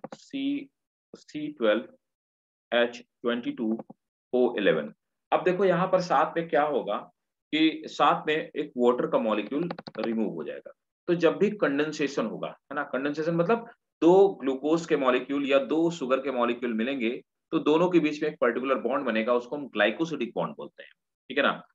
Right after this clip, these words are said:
और ये जो glycosidic bond में क्या होता है, एक water का molecule remove हो जाता है।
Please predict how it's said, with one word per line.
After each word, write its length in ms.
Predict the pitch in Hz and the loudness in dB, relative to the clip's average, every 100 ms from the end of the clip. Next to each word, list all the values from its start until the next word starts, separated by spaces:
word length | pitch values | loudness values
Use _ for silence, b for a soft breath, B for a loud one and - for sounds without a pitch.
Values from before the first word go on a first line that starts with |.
| _ 143 | _ 2
और 120 | 175 | 4
ये 60 | |
जो 120 | 175 170 | 4 2
glycosidic 560 | 131 131 175 170 165 | 2 2 0 0 0
bond 240 | 135 135 139 | 0 0 -2
में 120 | 139 | 0
क्या 100 | 123 | 2
होता 240 | 107 127 | 2 0
है, 180 | 147 - - | -4 -4 -2
एक 200 | 175 180 | 0 0
water 260 | 127 117 135 | -2 -4 -4
का 140 | 127 | -4
molecule 460 | 113 101 101 143 139 | -2 -2 -2 -6 -4
remove 280 | 113 92 85 | -6 -6 -10
हो 80 | |
जाता 280 | 76 - | -16 -20
है। 60 | _ | _